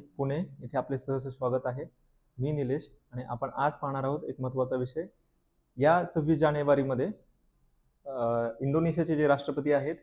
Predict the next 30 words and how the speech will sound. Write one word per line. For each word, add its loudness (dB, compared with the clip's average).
श्री 0
प्रबोवो 2
सुबियांतो -2
हे 4
प्रजासत्ताक 2
दिनाचे 0
चीफ 0
गेस्ट 4
म्हणून -4
भारतामध्ये 4
आलेले 2
होते -6
आणि -2
ही -2
एक -4
खूप 2
चर्चेला 2
विषय 2
आला, 4
तो 4
म्हणजे 2
भारत -2
आणि -2
इंडोनेशिया -4
समान -6
वंशाचे -6
आहेत -4
का? -10
हे, 4
हा 4